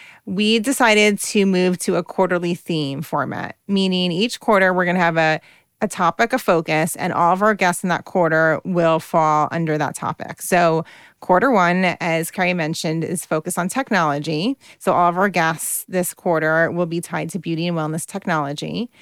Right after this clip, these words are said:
Then next quarter, all of our guests will be tied to sustainability. So we'll keep this themed format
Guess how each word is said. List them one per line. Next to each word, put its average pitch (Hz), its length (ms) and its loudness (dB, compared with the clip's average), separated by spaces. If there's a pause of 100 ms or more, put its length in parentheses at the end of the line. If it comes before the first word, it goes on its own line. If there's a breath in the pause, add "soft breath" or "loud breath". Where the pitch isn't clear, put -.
(280 soft breath)
Then 196 180 2
next 254 300 2
quarter, 185 580 4
all 180 180 2
of 170 80 0
our 175 100 0
guests 165 280 -2
will 190 80 -4
be 170 100 -2
tied 165 400 -6
to - 80 -6
sustainability. 165 1000 -2 (280 loud breath)
So 196 300 2
we'll 185 200 2
keep - 360 -2
this 214 280 0
themed 190 540 -2
format 170 720 0